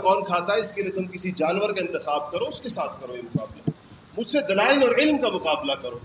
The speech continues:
اللہ کی وحدانیت اور رسالت پہ گفتگو کرو۔ تو پرانے زمانے میں ہوتا تھا، لوگ ہر چیز سے مقابلہ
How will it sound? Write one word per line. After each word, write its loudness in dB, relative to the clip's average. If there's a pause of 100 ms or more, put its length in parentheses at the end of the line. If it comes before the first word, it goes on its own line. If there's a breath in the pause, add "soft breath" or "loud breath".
اللہ 0
کی -2
وحدانیت 2
اور 0
رسالت 4
پہ -2
گفتگو -8
کرو۔ -20 (1800)
تو 8
پرانے 2
زمانے 2
میں 2
ہوتا 0
تھا، -4
لوگ -2
ہر 0
چیز -6
سے -4
مقابلہ -4